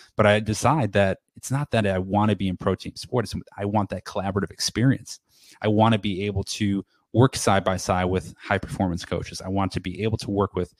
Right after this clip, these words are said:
elite athletes at the highest level possible, which is professional sports. But it's also that I want to be able to collaborate and learn and just do a little bit more than is in a typical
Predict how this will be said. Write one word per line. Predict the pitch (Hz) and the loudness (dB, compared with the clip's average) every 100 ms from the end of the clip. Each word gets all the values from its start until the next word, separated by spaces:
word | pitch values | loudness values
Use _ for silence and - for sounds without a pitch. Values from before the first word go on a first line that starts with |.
| _ _ - | _ _ 0
elite | 107 110 - | 2 2 0
athletes | 104 101 - 98 - | -2 0 0 0 -2
at | 98 - | -8 -6
the | 101 | -4
highest | - - 117 117 113 - | -4 -2 2 2 2 2
level | 101 - - | 2 0 0
possible, | 123 147 - - 87 113 _ _ _ _ | 2 2 0 0 2 0 _ _ _ _
which | 101 - | -2 -2
is | 101 | -2
professional | 98 92 90 - | -2 -2 -2 -4
sports. | - - 170 113 - - _ - - - _ | -4 2 2 2 -2 -10 _ -20 -20 -20 _
But | 113 | 4
it's | 110 - | 4 4
also | 127 127 120 | 4 6 4
that | 107 | 4
I | 101 | 2
want | 101 104 104 | 2 2 0
to | 104 | -2
be | 104 | 0
able | 101 98 | 0 -2
to | - 95 | -6 -8
collaborate | - 98 95 95 92 87 - | -4 -2 0 2 2 0 -4
and | 101 101 104 | -2 -2 6
learn | 113 113 104 95 - _ _ - | 10 10 10 6 0 _ _ -4
and | 107 | -2
just | 104 117 - | -2 -2 8
do | 131 120 - | 10 10 6
a | 110 | -2
little | 120 143 165 | 0 6 6
bit | 160 113 | 4 2
more | 117 107 104 95 - _ _ _ _ | 2 4 2 0 -4 _ _ _ _
than | - 101 | -4 -2
is | 101 95 - _ | -2 -6 -14 _
in | 123 120 | -2 0
a | 104 101 | -2 -8
typical | - 123 - 107 | -8 -8 -4 -4